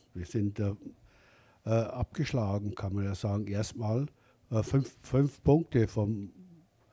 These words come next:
aber wenn du zweimal hintereinander gewinnst, kannst du die Punkte aufholen. Ja,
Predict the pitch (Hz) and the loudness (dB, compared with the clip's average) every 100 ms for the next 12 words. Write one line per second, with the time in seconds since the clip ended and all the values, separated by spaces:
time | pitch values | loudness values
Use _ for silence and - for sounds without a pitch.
0 | - - - 113 101 - _ _ - 117 | -20 -14 0 4 4 2 _ _ -8 -2
1 | 123 113 - 135 135 131 139 123 123 123 | 0 0 2 4 6 4 4 6 6 6
2 | 123 151 175 165 160 147 160 151 190 233 | 6 4 4 2 2 2 0 2 -2 -2
3 | - 117 98 82 78 _ _ _ _ - | 0 0 2 -2 -10 _ _ _ _ -10
4 | 151 | -8